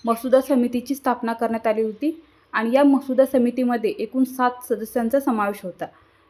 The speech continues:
आणि या समितीचे अध्यक्ष होते डॉक्टर बी आर आंबेडकर. ही संकल्पना मसुदा समितीची आहे, ती कुठल्या देशाकडून घेतलेली आहे? आयर्लंड या देशाकडून घेतलेले आहे. आता या समितीमध्ये जे सात सदस्य होते, तर ते कोण कोण होते?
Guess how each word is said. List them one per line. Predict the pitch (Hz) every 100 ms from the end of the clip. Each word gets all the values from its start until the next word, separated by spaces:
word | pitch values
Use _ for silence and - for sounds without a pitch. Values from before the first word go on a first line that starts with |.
| _ _ -
आणि | 226 240
या | 269
समितीचे | 269 262 254 254 254
अध्यक्ष | 277 262 240 247
होते | 262 254 269
डॉक्टर | 247 233 - 262
बी | 233 226
आर | 226 240 -
आंबेडकर. | 226 190 180 - 165 - _ _ _ _ _
ही | 285
संकल्पना | 277 277 247 262 269 269
मसुदा | 262 247 254 254
समितीची | 254 247 240 240 254
आहे, | 233 214
ती | - 269
कुठल्या | 262 254 254
देशाकडून | 247 254 254 254 254
घेतलेली | 254 240 247
आहे? | 330 - - _ -
आयर्लंड | 214 220 226 240 262 269 -
या | 214 220
देशाकडून | 233 240 233 233 226
घेतलेले | 226 220 208
आहे. | 277 294 - _ _
आता | 226 226
या | 240 269 302
समितीमध्ये | - 247 240 247 247 208 226
जे | 233
सात | 285 - 247 247 -
सदस्य | 247 220 233 262
होते, | 226 220 - - _ _
तर | 262 262
ते | 294
कोण | 294 269
कोण | 247 226
होते? | 214 208 196 196 -